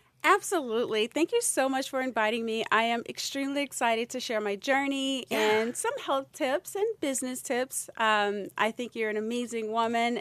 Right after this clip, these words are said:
Speaker 1: and thank you again for inviting me onto the show.
Speaker 2: Oh, thank you. Well,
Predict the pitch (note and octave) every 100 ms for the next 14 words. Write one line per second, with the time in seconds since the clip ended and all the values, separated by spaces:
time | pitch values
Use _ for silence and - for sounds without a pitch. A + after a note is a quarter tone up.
0 | - F#3 F#3 F#3+ A3+ A3 G#3+ G3 F#3+ G3+
1 | G#3 G3 F#3 G3+ F#3+ F#3+ F#3+ F3+ - F#3+
2 | - D#2+ - - - C4 E4 G4+ A#4+ -
3 | - C5+ - A#3 A3+ F#3+ F#3+ B3